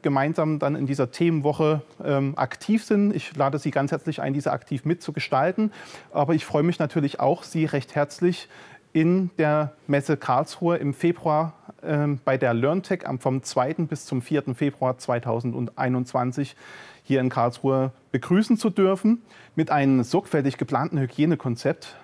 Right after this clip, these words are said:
haben wir die Möglichkeit geschaffen, eine sichere LearnTech für Sie zu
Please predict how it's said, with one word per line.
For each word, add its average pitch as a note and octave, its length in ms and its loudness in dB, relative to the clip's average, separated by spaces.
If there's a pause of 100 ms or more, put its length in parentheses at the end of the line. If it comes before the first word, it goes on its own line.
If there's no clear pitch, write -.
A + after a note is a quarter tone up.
(220)
haben A#2+ 280 -2
wir D3 340 2
die C3+ 80 0
Möglichkeit C3 500 -2
geschaffen, B2 440 -4
eine A#2 240 0
sichere C#3 340 -2
LearnTech A2+ 460 -2
für A#2+ 160 -6
Sie A2+ 320 -2 (180)
zu A2+ 400 -2